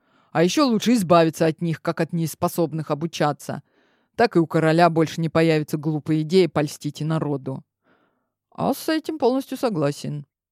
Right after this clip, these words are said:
«А если...» Головы заговорщиков сомкнулись. Вилли тоже вытянула шею. Она неловко повернулась, задела рукой землю. Комочки и мелкие камешки покатились вниз.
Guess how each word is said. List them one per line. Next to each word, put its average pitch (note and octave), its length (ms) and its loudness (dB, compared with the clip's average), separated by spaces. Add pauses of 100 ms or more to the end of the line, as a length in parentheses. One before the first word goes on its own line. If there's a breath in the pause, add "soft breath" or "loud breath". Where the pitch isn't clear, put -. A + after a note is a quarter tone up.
(140)
«А D3+ 200 -4
если...» D3+ 1500 -4 (760)
Головы D#3 460 0
заговорщиков D#3+ 760 -4
сомкнулись. E3 760 -4 (420 soft breath)
Вилли A#3+ 260 2
тоже D#4 480 2
вытянула A#3 560 0
шею. F3+ 560 -2 (400 soft breath)
Она A#3+ 220 0
неловко B3+ 400 0
повернулась, D#4+ 800 -2 (380 loud breath)
задела B3 500 6
рукой B3+ 360 2
землю. D4+ 480 0 (440)
Комочки G#3+ 580 -2
и G#3 80 0
мелкие A3 420 0
камешки A3+ 600 -2
покатились G3 640 -2
вниз. E3+ 480 -4